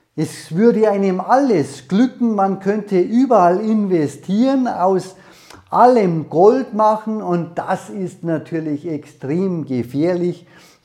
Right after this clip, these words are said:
denn kein Mensch kann, ja, alles, schafft alles. Es gibt immer wieder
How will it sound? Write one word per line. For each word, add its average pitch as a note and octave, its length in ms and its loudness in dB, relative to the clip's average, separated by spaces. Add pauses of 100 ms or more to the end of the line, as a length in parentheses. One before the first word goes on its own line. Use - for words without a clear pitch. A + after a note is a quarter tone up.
(100)
denn F3 320 -2 (360)
kein F3+ 680 0
Mensch G3+ 640 -4
kann, E3 460 -2 (600)
ja, D3 720 2 (560)
alles, G#3 460 6 (260)
schafft - 520 0
alles. F3 540 2
Es C3+ 240 -6
gibt - 460 -8
immer A3 640 0
wieder F#3+ 460 0